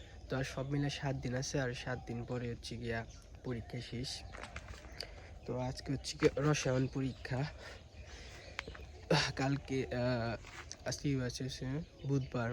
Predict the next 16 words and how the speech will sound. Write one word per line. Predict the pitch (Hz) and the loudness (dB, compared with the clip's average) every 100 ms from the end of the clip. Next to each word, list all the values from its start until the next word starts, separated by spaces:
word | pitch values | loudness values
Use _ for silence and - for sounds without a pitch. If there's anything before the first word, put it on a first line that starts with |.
| 123 | 0
মঙ্গল, | 127 123 127 175 - - - | 0 0 0 -2 -4 -8 -2
সোমবার, | 139 135 139 139 - - - - - - - - - - - - - - | 2 4 4 2 -4 -12 -14 -14 -14 -14 -16 -16 -14 -14 -16 -16 -10 -2
সোমবার | 135 147 139 | 2 4 4
হচ্ছে | 117 - 127 | 2 0 0
আপনার | 139 127 - | 0 0 2
পদার্থবিজ্ঞান | 147 123 131 139 135 143 139 - | 2 2 0 -4 -2 0 0 -2
ছিল। | 117 - 160 - - - - - - - - | -4 -4 -6 -10 -14 -16 -16 -16 -12 -10 -10
আজকে | - 165 | -2 -2
হচ্ছে | - 165 160 | 0 2 2
রসায়ন, | 160 147 156 | 2 0 0
আর | 151 | 2
কালকে | 143 139 | 0 0
তো | 143 151 | 0 2
বন্ধ | 156 135 | 4 2
হয়ে | 131 | 2
গেছে। | 135 | 0